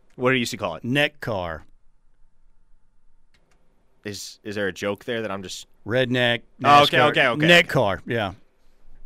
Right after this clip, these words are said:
Speaker 1: Took me a second.
Speaker 2: nascar got big for a while, man, back when you had the Intimidator and Jeff Gordon and, uh, Rusty Wallace and guys like that. And
Speaker 1: Oh,
Speaker 2: look,
Speaker 1: no, now he's talking about nascar.
Speaker 2: Yeah.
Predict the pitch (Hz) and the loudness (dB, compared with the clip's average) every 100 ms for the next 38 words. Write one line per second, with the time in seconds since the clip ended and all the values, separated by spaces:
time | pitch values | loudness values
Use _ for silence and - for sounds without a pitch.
0 | - 139 - 101 - 64 - - 139 208 | -8 -8 -6 -10 -10 -16 -16 -2 4 6
1 | 262 285 262 226 202 156 254 202 196 165 | 6 6 6 6 6 6 4 4 4 6
2 | 175 190 180 160 151 151 151 151 160 156 | 8 6 6 6 6 6 6 6 4 2
3 | 156 147 135 110 160 160 156 156 156 156 | 2 2 0 0 0 2 2 4 2 2
4 | 143 101 143 - 143 147 147 143 147 147 | 0 2 0 2 2 4 4 2 0 0
5 | 147 117 110 107 107 107 107 107 107 143 | 0 0 -2 -2 -2 0 0 -2 0 0
6 | 139 143 131 135 135 139 135 135 135 - | 0 0 4 6 6 4 2 2 0 -4
7 | 98 107 120 123 120 127 117 117 - - | -2 -2 -2 -2 -2 0 0 0 -4 -20
8 | - - - 180 123 147 165 143 123 120 | -20 -12 -2 2 6 6 6 4 2 2
9 | 131 151 139 156 139 165 160 131 90 - | 0 -2 -8 -8 -8 -6 -6 -4 -8 -8
10 | - 76 73 71 _ _ _ - 87 78 | -14 -16 -16 -20 _ _ _ -16 -12 -12